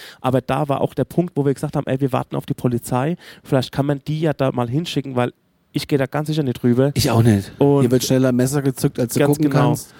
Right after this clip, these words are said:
Speaker 1: Und was sich dann auch durch meinen Anruf bestätigt hat,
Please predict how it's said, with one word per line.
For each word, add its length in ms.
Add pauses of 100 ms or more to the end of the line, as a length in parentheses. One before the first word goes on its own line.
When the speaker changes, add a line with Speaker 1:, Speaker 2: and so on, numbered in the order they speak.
(160)
Speaker 1:
Und 320
was 140
sich 100
dann 120
auch 160
durch 180
meinen 260
Anruf 480
bestätigt 720
hat, 220